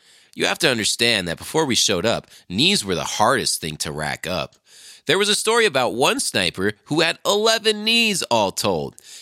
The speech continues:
and people thought no one could outdo him. And then I brought in seven to eight knees in one day. Within a few hours, I almost broke his record. See, this, these people are fucking heroes. They're shooting motherfuckers in the knee,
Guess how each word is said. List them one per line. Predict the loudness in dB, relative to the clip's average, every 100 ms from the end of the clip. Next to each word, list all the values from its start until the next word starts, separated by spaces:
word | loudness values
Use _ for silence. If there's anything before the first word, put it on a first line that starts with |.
| -6
and | -4
people | -2 0 0
thought | 0 0 0
no | -2 0 2
one | 0
could | -4 -4
outdo | -4 -4 -6 -8
him. | -2 0 0 -6 -16 _ _ -20 -20 -20 -6
And | -2 2
then | 2 2 -2 -12 -4
I | -4
brought | 2 2 2
in | -2
seven | -4 -2 0 0 0 -2 -4 -8 _ _ _ _ _ _ _
to | -2 0 0
eight | 0 0
knees | -2 0 2 2 0 -2 -6 _
in | -4 -4
one | -6 -6 -6
day. | -2 0 0 -4 -8 -14 _ _ _ _ _ _ _ _ _
Within | -2 0
a | 0
few | 2 2
hours, | 2 0 0 -2 -4 -4
I | 0
almost | -2 -2 -4 0
broke | 0 2
his | 0 0
record. | 0 -2 -8 -18 -8
See, | -2 0
this, | 0 0
these | -2 -2 -2
people | -2 0
are | 0
fucking | 0 -2 0
heroes. | 2 2 2
They're | 2
shooting | 0 2 2 2 2
motherfuckers | 2 2 2 0 0 0 0
in | 0
the | 0
knee, | 2 0